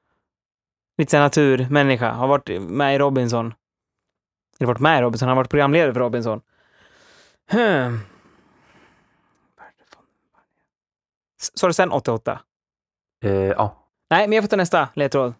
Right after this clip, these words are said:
Speaker 1: För jag är inte riktigt säker här.
Speaker 2: Mm. Eh, personen har tre barn som är trettiosex, trettiofem och trettiotvå år gamla.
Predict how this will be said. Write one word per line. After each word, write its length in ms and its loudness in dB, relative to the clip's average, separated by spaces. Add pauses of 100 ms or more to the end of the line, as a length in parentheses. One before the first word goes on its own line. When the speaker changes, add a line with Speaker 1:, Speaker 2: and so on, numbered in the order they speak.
(180)
Speaker 1:
För 80 0
jag 240 2
är 120 -12
inte 320 -2
riktigt 260 -6
säker 280 -4
här. 120 -8 (300)
Speaker 2:
Mm. 120 0 (360)
Eh, 420 2 (140)
personen 360 2
har 140 4
tre 260 0
barn 380 2 (720)
som 180 0
är 340 2
trettiosex, 680 -2
trettiofem 600 0
och 300 -4
trettiotvå 420 0 (260)
år 460 -4
gamla. 340 -4